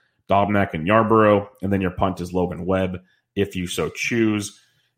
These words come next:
If you're stacking things up tonight, it's pretty cut and dry. You obviously have Coors Field. D-backs are cheap, very cheap. So you can go that route. But, um, if you can go get yourself some Rockies,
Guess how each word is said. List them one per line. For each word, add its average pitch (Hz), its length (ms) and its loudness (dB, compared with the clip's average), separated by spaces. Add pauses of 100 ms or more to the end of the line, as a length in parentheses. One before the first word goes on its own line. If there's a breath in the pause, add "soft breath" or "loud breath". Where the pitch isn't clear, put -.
(100)
If 147 180 0
you're 113 120 4
stacking 98 480 2
things 90 220 -2
up 104 180 2
tonight, 98 420 0
it's 87 160 -8
pretty 117 380 -2
cut 101 200 -2
and 87 140 -8
dry. 85 220 2
You 87 120 2
obviously 95 280 0
have - 80 -10
Coors 92 300 0
Field. 92 340 2
D-backs 98 400 0
are 82 100 -12
cheap, - 400 -6 (500)
very 110 260 4
cheap. 110 360 -2 (400)
So - 140 -4
you 92 60 0
can 92 100 -6
go 110 160 4
that 104 220 4
route. 98 360 2
But, 92 260 -2
um, 85 380 -2 (380)
if 87 140 -4
you 95 100 -2
can 92 160 -4
go 98 200 2
get 95 300 -2
yourself 92 460 0
some 85 240 -4
Rockies, 90 540 -2